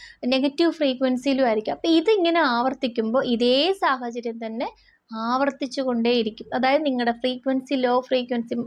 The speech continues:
ചിൻ-, അത് മനസ്സിൻ്റെ ഫ്രീക്വൻസി ലോ ഫ്രീക്വൻസിയാണ്. നിങ്ങൾ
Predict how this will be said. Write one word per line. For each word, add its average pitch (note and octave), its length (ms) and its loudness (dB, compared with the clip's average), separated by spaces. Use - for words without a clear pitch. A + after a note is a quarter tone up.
ചിൻ-, C4 320 0
അത് B3+ 120 2
മനസ്സിൻ്റെ C4 580 2
ഫ്രീക്വൻസി B3 480 0
ലോ A#3+ 200 2
ഫ്രീക്വൻസിയാണ്. B3+ 760 0
നിങ്ങൾ B3 200 4